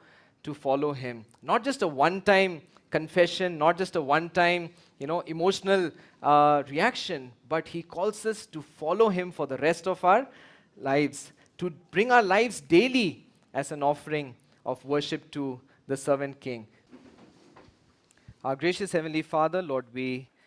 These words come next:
thank you, Lord, for pointing us to the Lord Jesus Christ. Lord, for every character that you want in us, Lord, you have shown us what that looks like in human flesh.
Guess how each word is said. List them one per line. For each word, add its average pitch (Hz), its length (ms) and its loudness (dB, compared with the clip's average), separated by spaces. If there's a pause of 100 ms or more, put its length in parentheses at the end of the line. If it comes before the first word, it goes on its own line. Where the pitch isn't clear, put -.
(180)
thank 160 260 -8
you, 165 100 -4
Lord, 160 380 -2
for 131 460 -8 (120)
pointing 151 440 -10
us 147 360 -6 (140)
to 135 80 -20
the 127 100 -12
Lord 143 280 -4
Jesus 143 340 -14
Christ. 120 540 -8 (400)
Lord, 147 160 -4
for 143 260 -6
every 156 680 -2 (340)
character 165 500 -2
that 147 240 -8
you 139 100 -10
want 139 360 -8
in 143 100 -12
us, 131 380 -8 (180)
Lord, 131 260 -8
you 135 160 -12
have 139 260 -8 (500)
shown 170 420 -4
us - 360 -6 (440)
what 127 260 -4
that 139 360 0
looks 143 400 -8
like 127 340 -2 (160)
in 131 200 -14
human 143 360 -12
flesh. 123 560 -8